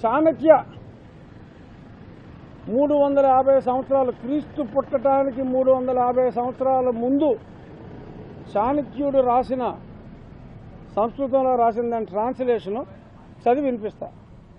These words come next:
"పంది బలిసినంత మాత్రాన సింహం అవ్వదు, అలాగే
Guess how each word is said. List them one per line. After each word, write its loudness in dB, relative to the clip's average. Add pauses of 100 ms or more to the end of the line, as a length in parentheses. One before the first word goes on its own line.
(1500)
"పంది 2
బలిసినంత 2
మాత్రాన -2
సింహం -2
అవ్వదు, 0 (1040)
అలాగే 6